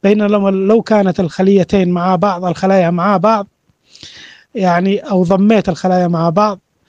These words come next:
آه، ثلاثة، ثلاثة أدوار بيكون فيها مش ستة ألف نحلة سارحة، بيكون فيها أكثر، لأن جزء من النحل السارح بعد الضم،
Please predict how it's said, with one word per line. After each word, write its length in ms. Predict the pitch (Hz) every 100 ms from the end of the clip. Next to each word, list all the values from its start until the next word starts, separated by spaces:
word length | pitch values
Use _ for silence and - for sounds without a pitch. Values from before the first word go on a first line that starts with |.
| _ _ _ _ -
آه، 680 | 196 190 190 190 190 185 180
ثلاثة، 760 | - - 208 220 170 185 170 -
ثلاثة 380 | - 208 175 180
أدوار 400 | 170 208 240 - _ _ _ _ _ _ _ -
بيكون 400 | 208 196 - 233
فيها 420 | 190 196 180 185 - 226
مش 160 | 262 -
ستة 460 | 226 - 208 190 202
ألف 300 | 160 - _ _ _ _ _ _ - 196
نحلة 240 | - 196
سارحة، 440 | - 196 165 220
بيكون 380 | 208 190 180 202
فيها 400 | 156 185 202 -
أكثر، 360 | 262 - 180 165 _ - - _ _
لأن 200 | 175 175
جزء 240 | 196 202
من 120 | 190 185
النحل 320 | 185 185 185
السارح 420 | - 202 185 143
بعد 220 | 180 175
الضم، 340 | 170 165 214